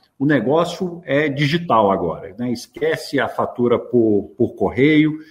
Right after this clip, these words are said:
isso aqui é um atraso de vida pro cliente e vamos digitalizar essa fatura, vamos entregar isso digitalmente." Cara, a gente teve um verdadeiro desastre dentro da companhia,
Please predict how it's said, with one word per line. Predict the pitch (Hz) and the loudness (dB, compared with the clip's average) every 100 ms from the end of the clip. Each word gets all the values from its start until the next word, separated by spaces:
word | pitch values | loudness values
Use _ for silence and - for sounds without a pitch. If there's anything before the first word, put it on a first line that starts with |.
| _ | _
isso | 123 123 120 | -4 -2 -2
aqui | 107 - | 0 2
é | 131 | 4
um | 123 | 4
atraso | - 131 135 - | 2 2 2 2
de | 110 | 0
vida | 127 117 | 2 0
pro | - 113 | 0 -6
cliente | - 101 117 147 151 - 147 _ _ - | -4 0 4 4 2 -4 -10 _ _ 0
e | 143 180 175 - _ _ | 2 2 -2 -10 _ _
vamos | 98 139 165 170 170 120 | 2 4 6 2 -2 -2
digitalizar | 123 135 143 143 135 113 127 | 0 2 0 2 2 2 0
essa | - - | -2 -6
fatura, | 110 - 143 143 | -6 -4 -2 0
vamos | 135 143 | 2 2
entregar | 139 139 120 123 | 2 0 0 0
isso | 123 - | 0 -4
digitalmente." | 113 123 139 120 85 71 - _ _ _ - | -6 -4 -2 0 -2 -4 -12 _ _ _ -6
Cara, | 131 107 | -2 0
a | 95 | 2
gente | 127 131 - | 2 0 0
teve | 135 139 135 135 | 2 4 2 0
um | 120 | 0
verdadeiro | 127 127 107 123 120 | 0 0 2 2 2
desastre | 123 117 107 110 107 - 98 | 0 0 0 0 -2 -6 -4
dentro | 101 98 | 0 0
da | 98 | -2
companhia, | 104 101 101 78 71 | -4 -4 -4 -6 -10